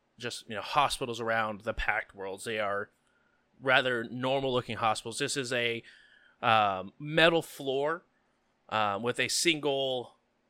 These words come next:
desk in the middle of the f-, uh, middle of the room. There's an elevator that goes up behind 'em, um, but it has a, uh, what looks like a android sitting behind, just staring straight forward.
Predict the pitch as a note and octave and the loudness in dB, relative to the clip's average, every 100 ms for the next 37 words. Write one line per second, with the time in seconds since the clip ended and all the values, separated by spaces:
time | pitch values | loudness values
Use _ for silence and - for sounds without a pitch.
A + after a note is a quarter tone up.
0 | B2+ A#2 B2+ A#2+ - - - A#2+ A#2 A2+ | -10 4 4 4 -2 -6 -8 -6 -4 -2
1 | A#2 A#2+ A2+ G#2+ G#2 - - _ _ - | 0 0 0 0 -2 -4 -18 _ _ -4
2 | G#2+ F#2+ F2 E2+ F#2+ A2+ _ _ _ C3+ | -2 0 -2 -4 -8 -12 _ _ _ -2
3 | C#3+ C#3 A#2+ A2+ A#2+ A#2+ G#2+ G2+ G#2 G2+ | 0 2 0 -2 -2 -2 -4 -2 -2 -2
4 | G2+ - A2 G#2+ A#2+ B2 B2 A2+ G#2+ G#2+ | -4 0 0 2 0 0 0 -2 -2 -2
5 | G#2 A2 A2 G#2 G2 - A2 A#2 C3+ D#3 | -4 -4 -6 -6 -4 -2 -2 0 -2 -2
6 | _ _ - - - - _ G2+ F#2 E2+ | _ _ -20 -20 -20 -20 _ 0 0 -2
7 | F2+ F2+ - _ _ B2 G#2+ A#2+ A2+ G#2 | -12 -14 -16 _ _ 2 4 2 0 0
8 | G#2+ G#2 G2+ G2+ G2+ _ _ _ _ F2 | -2 -2 -4 -6 -10 _ _ _ _ -14
9 | - A#2 F2 G#2 - G#2 G2 F#2+ F#2 F2+ | -8 -4 -4 -4 -2 -2 -2 -4 -4 -6
10 | F2+ F#2+ G2 G2+ F#2 - G2 F#2 F2+ G2+ | -8 -8 -8 -8 -8 -6 -8 -8 -6 -6
11 | F#2 F2+ F2+ - G#2 - A2+ F#2+ F#2 F2+ | -6 -8 -12 -14 -10 -6 -2 -2 -4 -10
12 | - _ _ _ _ _ - E2+ - D#2 | -20 _ _ _ _ _ -8 -8 -6 -8
13 | F#2 | -10